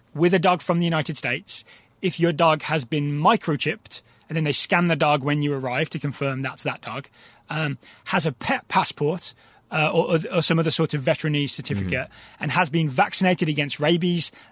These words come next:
Speaker 1: and has had a recent tapeworm treatment. Um, the U S is on a list of countries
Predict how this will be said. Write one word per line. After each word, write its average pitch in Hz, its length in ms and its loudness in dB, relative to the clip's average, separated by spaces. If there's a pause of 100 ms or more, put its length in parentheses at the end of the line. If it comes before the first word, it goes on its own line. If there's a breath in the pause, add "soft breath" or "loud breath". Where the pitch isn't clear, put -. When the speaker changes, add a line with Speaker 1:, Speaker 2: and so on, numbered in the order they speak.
(180)
Speaker 1:
and 175 180 0
has 156 140 -2
had 156 220 0
a 147 60 -2
recent 147 400 -4
tapeworm 131 600 -4 (120)
treatment. 113 480 -8 (340 soft breath)
Um, 147 180 -2
the 156 80 2
U 190 220 6
S 185 160 2
is 165 60 -2
on 165 120 2
a 143 40 0
list 156 240 2
of 160 100 -6
countries 139 440 -2